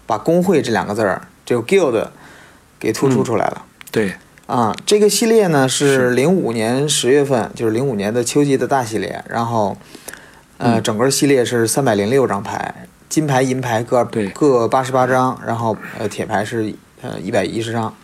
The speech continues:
Speaker 1: 然后还是有二十张基本地。
Speaker 2: 对。
Speaker 1: 这个系列的标志是一个，
Speaker 2: 对，那个时候，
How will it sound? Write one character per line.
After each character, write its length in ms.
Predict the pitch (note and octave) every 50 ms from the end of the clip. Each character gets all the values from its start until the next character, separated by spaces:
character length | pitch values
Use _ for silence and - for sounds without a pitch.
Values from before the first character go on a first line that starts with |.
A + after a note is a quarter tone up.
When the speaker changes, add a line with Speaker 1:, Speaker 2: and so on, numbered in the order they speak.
| - - - - - - - -
Speaker 1:
然 120 | - A2+ A2+
后 60 | G#2+
还 160 | - A#2 A2+
是 200 | A2+ A#2+ B2 A#2
有 120 | G#2+ -
二 140 | - - B2
十 80 | A#2 A#2
张 120 | A#2+ A#2+
基 120 | A#2+ B2 A2+
本 120 | G2+ F#2+
地。 140 | - B2+ -
Speaker 2:
对。 60 | - - - - - - - - - - - - - - - - - - -
Speaker 1:
这 100 | G3+ F#3+
个 80 | F#3
系 160 | F3 - -
列 140 | A3 G#3 G3+
的 80 | F3+ E3+
标 260 | - F#3 F#3 G3 G#3
志 240 | G3 G3 F3+ D3 C#3+
是 120 | - G3
一 120 | G3 F#3+ D#3+
个， 0 |
Speaker 2:
对， 0 |
那 20 |
个 60 | C#3+
时 140 | C#3+ D3+ D#3+
候， 140 | D#3 D3